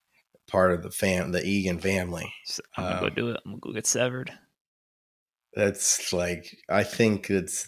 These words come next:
Speaker 1: that's one of the best turns of the show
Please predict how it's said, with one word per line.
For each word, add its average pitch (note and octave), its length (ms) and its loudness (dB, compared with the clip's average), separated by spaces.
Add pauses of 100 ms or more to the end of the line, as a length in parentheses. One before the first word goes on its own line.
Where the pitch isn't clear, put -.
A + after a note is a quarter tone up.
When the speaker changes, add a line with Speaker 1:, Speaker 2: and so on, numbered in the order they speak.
(140)
Speaker 1:
that's G2 200 0
one G2 140 4
of F#2 120 0
the G2+ 220 2
best F2+ 680 2 (420)
turns F2 580 0
of E2+ 80 -8
the E2 100 -6
show F2 540 -2